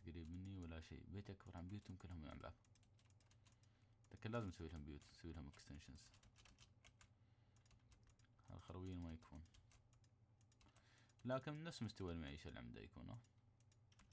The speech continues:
أنا ما برفع وايد. مش وايد وايد. وفوق السقف كالعادة شجر. بس مش وايد نفسهم.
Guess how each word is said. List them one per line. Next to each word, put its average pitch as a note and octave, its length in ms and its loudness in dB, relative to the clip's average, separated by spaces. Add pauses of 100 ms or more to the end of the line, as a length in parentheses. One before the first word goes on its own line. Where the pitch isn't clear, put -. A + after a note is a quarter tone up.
(100)
أنا E2 140 2
ما F#2 80 4
برفع D#2+ 340 2
وايد. D#2 300 2 (1800)
مش - 220 -6
وايد - 280 -2
وايد. - 260 -4 (480)
وفوق C3+ 360 2
السقف - 560 -2
كالعادة D2+ 340 4
شجر. - 300 -6 (3000)
بس G2 260 2
مش A2+ 240 4
وايد E2 260 6
نفسهم. D#2 380 0